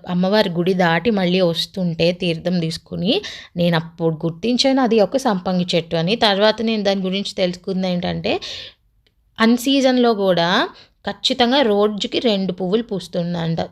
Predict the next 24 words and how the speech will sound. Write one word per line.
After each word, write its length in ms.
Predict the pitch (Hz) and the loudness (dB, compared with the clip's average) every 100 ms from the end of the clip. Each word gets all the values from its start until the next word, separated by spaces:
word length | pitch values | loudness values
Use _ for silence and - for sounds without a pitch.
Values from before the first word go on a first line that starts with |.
| - | -10
అక్కడ 380 | 180 196 185 185 | -6 0 2 2
ఏదైనా 480 | 190 185 202 202 220 | 2 2 4 4 2
ఒక 300 | 208 - - | -2 -6 -6
చెట్టు. 400 | 170 - 196 370 - - - | -6 -2 -2 -2 -4 -18 -10
అది 180 | 185 185 | -2 2
ఒకటి 320 | 185 190 196 | 2 0 -4
పైన 360 | 185 185 180 202 | -2 0 2 2
అమ్మవారికి, 580 | 202 202 208 208 214 285 | 0 2 4 2 0 -6
కింద 380 | - 202 208 | -4 -2 0
మహారాజా 580 | 233 220 190 196 202 196 | 2 2 2 2 2 0
ప్యాలెస్లో 540 | 214 208 190 185 - 208 | 0 0 -2 -2 -4 -4
మళ్ళీ 260 | 190 180 | -2 0
ఇంకో 220 | 190 185 185 | -2 -2 -2
చాముండేశ్వరి 800 | 185 175 175 180 185 - 185 | -2 -2 0 2 2 0 -6
టెంపుల్ 420 | 180 180 175 175 165 | -4 -4 -4 -6 -6
ఉంది, 220 | 170 240 247 - - - | 0 0 0 -8 -20 -12
అక్కడికి 360 | 175 196 180 185 | -4 -2 0 2
దాన్ని 240 | 180 214 | 2 0
ప్రత్యేక 480 | 277 196 - 202 202 | 0 -2 0 -2 0
వాహనంలో 680 | 185 175 165 175 180 320 587 - - - | 0 0 -2 -2 2 2 0 -6 -20 -8
ఆ 100 | 180 | -6
సంపంగి 440 | 175 170 170 185 | -2 -4 -2 -2
పువ్వుని 360 | 175 175 170 320 | -4 -4 -4 -2
తీసుకువెళ్తారట. 760 | - 196 - 170 165 170 160 | -2 -4 -6 -8 -8 -8 -10